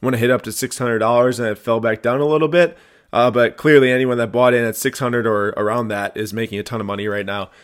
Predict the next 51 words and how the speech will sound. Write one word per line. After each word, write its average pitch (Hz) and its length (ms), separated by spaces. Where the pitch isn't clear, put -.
So 123 160
no 131 140
fault 131 300
to - 80
those 131 180
people 117 380
at 120 60
all. 147 320
Devin 127 240
Booker 127 260
really 123 180
paid 120 220
off. 127 320
Amazing 117 440
to 110 80
watch. 117 340
That 110 140
buzzer 113 220
beater 110 260
was 104 140
so 110 200
cool. 123 440
Um, 110 180
definitely 135 340
Devin 127 260
Booker 123 240
is 113 100
one 117 140
of 117 60
those 113 140
players 117 460
that 120 220
will 120 100
be 120 220
setting 117 400
more 117 220
records 113 400
for 113 180
young 110 220
players 104 360
scoring. 117 460
Uh, 110 140
going 113 280
forward, 113 240
he's 110 160
already 113 160
set 110 320
a 101 60
multitude 107 500
of 98 100
different 104 400